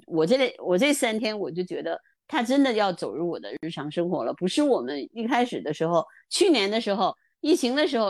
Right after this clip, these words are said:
哎，chat G P T刚出来的时候，我们还当它是个新鲜玩意儿，对，还，还是一个，嗯，就跟我们没什么太大关系的事儿。但是我觉得，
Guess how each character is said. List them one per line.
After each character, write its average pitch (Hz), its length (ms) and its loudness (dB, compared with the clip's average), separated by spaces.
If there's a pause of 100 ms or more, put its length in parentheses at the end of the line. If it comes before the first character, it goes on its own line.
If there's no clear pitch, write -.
哎 240 220 -4
，chat 262 200 0
G 262 140 -6
P 262 100 -4
T 247 140 -4
刚 269 220 -4
出 370 180 -4
来 269 180 2
的 175 100 -2
时 170 80 -4
候， 165 140 -8 (180)
我 - 80 -12
们 185 80 -4
还 208 80 -2
当 262 200 -2
它 277 140 -4
是 254 100 -10
个 240 80 -6
新 302 200 -2
鲜 247 180 -2
玩 185 180 -4
意 170 80 -8
儿， 180 280 -6
对， 160 120 -6 (200)
还， 214 320 -6
还 208 220 -2
是 226 140 -4
一 196 60 0
个， 185 160 2 (220)
嗯， 190 340 -2 (340)
就 294 200 4
跟 339 180 2
我 214 120 -2
们 196 260 -2 (100)
没 233 160 -2
什 320 120 -4
么 254 80 -6
太 254 160 -2
大 220 120 0
关 254 260 -2
系 180 180 -10
的 95 100 -8 (340)
事 - 140 -2
儿。 - 240 -4
但 247 160 2
是 226 100 -2
我 151 160 2
觉 143 200 -2
得， 165 180 -2